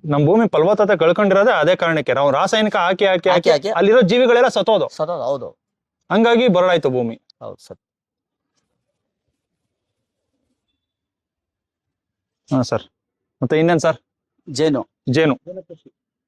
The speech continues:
Speaker 1: ಜೇನು ಕೃಷಿ. ಎಷ್ಟು ಪೆಟ್ಟಿಗೆ ಇದೆ ಜೇನು
Speaker 2: ಸರ್,
Speaker 1: ಪೆಟ್ಟಿಗೆ?
Speaker 2: ಒಂದೇ ಸರ್, ಸದ್ಯಕ್ಕೆ ಒಂದು ಕೊಟ್ಟಿರೋದೇ ಒಂದು ನನ್ಗೆ.
Speaker 1: ಹಾ, ಹಾ.
Speaker 2: ಇನ್ನೊಂದೆರಡು ಈಗ, ಆ, ಮೊನ್ನೆ ಎಲ್ಲ ಒಂದು ಅವಾಜ್ ಬಿಟ್ಟಿದೀನಿ, ಕೊಡ್ತಾರೆ ಈಗ ಒಂದೆರಡು.
Speaker 1: ಓಕೆ.
Speaker 2: ಮೂರ್ ಇದ್ರೆ ಸಾಕು ಸರ್.
Speaker 1: ದ್ರಾಕ್ಷಿ ಗಿಡ ಅಲ್ವಾ?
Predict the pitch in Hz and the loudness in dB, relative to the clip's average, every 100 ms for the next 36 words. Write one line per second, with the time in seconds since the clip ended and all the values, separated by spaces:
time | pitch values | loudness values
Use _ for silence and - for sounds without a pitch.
0 | _ - 151 185 160 131 139 160 - 202 | _ -4 0 0 -2 -2 -2 -2 -2 -2
1 | 156 151 143 143 151 147 - 165 208 196 | -2 0 0 0 0 0 0 0 0 0
2 | 196 180 135 139 165 143 139 135 123 139 | -2 -4 -6 -10 -6 -6 -6 -8 -8 -8
3 | 123 165 170 156 143 143 143 135 123 - | -4 -2 -2 -2 -4 -6 -6 -6 -10 -8
4 | 156 143 131 135 156 160 156 156 147 143 | -6 -4 -4 -4 -2 0 0 0 0 -2
5 | 113 _ _ _ - 127 127 139 160 156 | -2 _ _ _ -8 -6 -2 -2 0 0
6 | 156 135 143 147 135 143 135 131 123 120 | 0 0 0 -2 -4 -6 -6 -8 -10 -8
7 | 127 123 113 107 92 - 127 113 117 104 | -8 -8 -8 -10 -12 -8 -6 -4 -4 -6
8 | - _ 143 170 170 156 185 151 135 131 | -10 _ -4 -2 0 -2 -2 -4 -8 -10
9 | 117 _ _ _ _ _ _ _ _ - | -20 _ _ _ _ _ _ _ _ -6
10 | 143 - 233 185 170 156 | -4 -2 -2 0 0 0